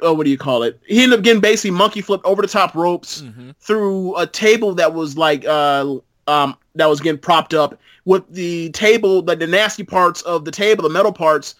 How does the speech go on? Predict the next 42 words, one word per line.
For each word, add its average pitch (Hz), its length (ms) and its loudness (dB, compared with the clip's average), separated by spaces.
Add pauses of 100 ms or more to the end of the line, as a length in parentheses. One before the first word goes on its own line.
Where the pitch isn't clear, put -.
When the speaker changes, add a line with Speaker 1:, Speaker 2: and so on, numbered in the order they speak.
Speaker 1:
sticking 190 440 -2
up. - 320 0 (1700)
Kenny 320 320 4
didn't 262 240 2
even 233 320 0
get 240 260 2
no-, 240 220 4
all 285 180 4
he 294 80 6
did 294 160 -2
went 277 140 -4
through 262 100 -4
all 254 140 -2
that 269 120 -4
crazy 269 300 0
stuff, 220 300 0
and 247 80 -6
he 262 60 -2
has 214 160 0
nothing 226 420 -2
to 220 80 -4
show 226 260 0
for 226 320 -2
it 233 80 -4
to 220 240 -6
the, 202 260 -10
you 214 60 0
know, 185 220 4
to, 208 420 -2 (220)
to 240 160 2
T 247 260 4
N 247 80 4
T 277 320 2
or 202 80 6
the 190 80 2
good 240 160 0
people 233 220 0
at 226 80 0
Turner. 262 400 2
So 202 160 -6
it's 202 80 -6
like, 208 320 2